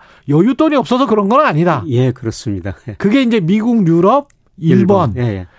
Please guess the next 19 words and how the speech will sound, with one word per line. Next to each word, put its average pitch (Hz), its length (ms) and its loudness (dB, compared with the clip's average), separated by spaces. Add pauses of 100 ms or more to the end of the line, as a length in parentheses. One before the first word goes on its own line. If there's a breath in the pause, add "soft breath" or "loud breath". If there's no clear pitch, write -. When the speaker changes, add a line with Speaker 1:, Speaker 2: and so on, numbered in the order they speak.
(260 soft breath)
Speaker 1:
근데 214 320 0
우리는 233 600 0
천만 302 460 0
원 247 300 0
정도 196 300 -2 (500)
부채가 202 340 -2
있는데 156 360 -2
그게 190 400 -2 (380)
이천만 269 520 0
원 247 100 -2
정도의 196 760 0
여윳돈밖에 160 580 0
없다. 160 380 -2
Speaker 2:
예, 135 60 2
예, 117 240 0
그렇습니다. - 120 -8
Speaker 1:
평균적으로. 175 600 0
Speaker 2:
예, 120 40 0
예. 92 280 -6